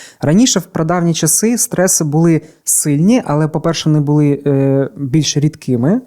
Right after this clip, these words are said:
а по-друге, люди просто не доживали, як правило, до того, щоб мати серцево-судинні ускладнення. Наразі постійний стрес, який ми маємо, на жаль, через,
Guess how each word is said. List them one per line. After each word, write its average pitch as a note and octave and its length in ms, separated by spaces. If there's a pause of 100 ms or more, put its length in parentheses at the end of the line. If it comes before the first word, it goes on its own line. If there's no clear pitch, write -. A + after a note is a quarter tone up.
(360)
а - 100
по-друге, G3 380
люди F3+ 200
просто E3 300
не D#3 100
доживали, D#3 600
як D3 140
правило, D3+ 220
до C#3+ 60
того, D3 180
щоб C3+ 180
мати C#3 220
серцево-судинні C3 640
ускладнення. A#2+ 380
Наразі F3+ 380
постійний D3+ 540
стрес, C3+ 360
який C3 200
ми C3 80
маємо, B2+ 320
на B2+ 100
жаль, B2+ 160
через, - 340